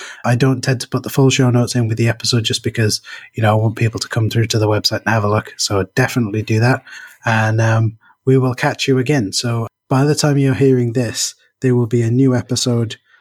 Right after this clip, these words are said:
already out. This is how good we are. We produce that much content that you're getting content to the face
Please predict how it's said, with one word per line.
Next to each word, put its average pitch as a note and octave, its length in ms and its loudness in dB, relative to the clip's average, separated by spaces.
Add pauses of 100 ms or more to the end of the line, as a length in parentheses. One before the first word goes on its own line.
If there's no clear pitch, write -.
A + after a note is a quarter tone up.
(160)
already C3 760 2 (220)
out. F#2+ 340 -6
This - 260 -2
is - 120 0
how - 240 -4
good C3+ 200 0
we D3+ 160 -4
are. C#3 160 0
We A#2 120 -2
produce B2 400 -6
that C3+ 240 -2
much C3+ 180 -6
content C3 380 -2
that G#2 80 -8
you're G#2+ 180 -6
getting G#2+ 260 -4
content B2+ 480 0
to - 80 -12
the - 100 -14
face - 520 -2